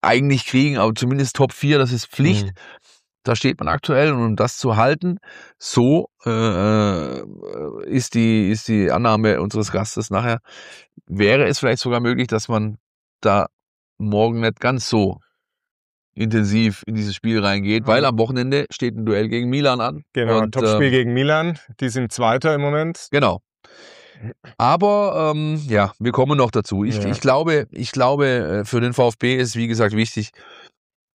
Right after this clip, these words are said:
Speaker 1: bei sich bleiben, auf das zuletzt erarbeitete, äh, Vertrauen und dann musst du natürlich in so einem Spiel, das ist, glaub ich, das Allerwichtigste, äh, du darfst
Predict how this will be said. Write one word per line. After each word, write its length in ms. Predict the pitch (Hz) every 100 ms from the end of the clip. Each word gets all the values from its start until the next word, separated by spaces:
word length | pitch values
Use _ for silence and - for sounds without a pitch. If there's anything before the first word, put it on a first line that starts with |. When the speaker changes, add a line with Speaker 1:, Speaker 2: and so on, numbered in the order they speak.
| _
Speaker 1:
bei 160 | 120
sich 240 | 120 143 -
bleiben, 540 | 110 110 113 120 - - _
auf 200 | 80 95
das 240 | 90 98
zuletzt 560 | - 113 110 110 - - _
erarbeitete, 1300 | 98 80 113 110 110 110 104 104 98 76 57 69 57
äh, 20 |
Vertrauen 640 | - 110 101 98 113 131 110
und 180 | 95 95
dann 320 | 98 104 110 - - - - _ _ _ _ _ _ _ _
musst 300 | 110 117 -
du 60 |
natürlich 280 | 117 101 107
in 40 | 98
so 100 | 101
einem 100 | 104
Spiel, 340 | - 107 120
das 160 | 107 -
ist, 120 | 92
glaub 160 | 95
ich, 60 | 92
das 160 | 92 -
Allerwichtigste, 800 | 98 113 104 - 95 90 90 -
äh, 160 | - - - - - - - _ _
du 120 | 101
darfst 600 | 90 95 90 110 - -